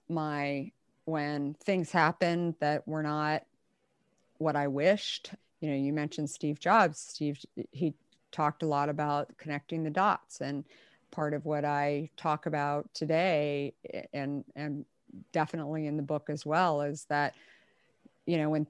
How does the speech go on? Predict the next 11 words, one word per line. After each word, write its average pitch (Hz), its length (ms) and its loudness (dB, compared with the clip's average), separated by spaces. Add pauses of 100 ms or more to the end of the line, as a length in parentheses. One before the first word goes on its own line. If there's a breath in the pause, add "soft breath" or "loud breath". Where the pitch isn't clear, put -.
bad 175 300 8
things 170 240 0
happen 170 360 4
or 143 100 -2
failures 160 480 0
happen, 151 800 2 (340)
I'm 165 200 2
not 165 220 0
gonna 160 180 -2
say 156 360 0
that 151 300 0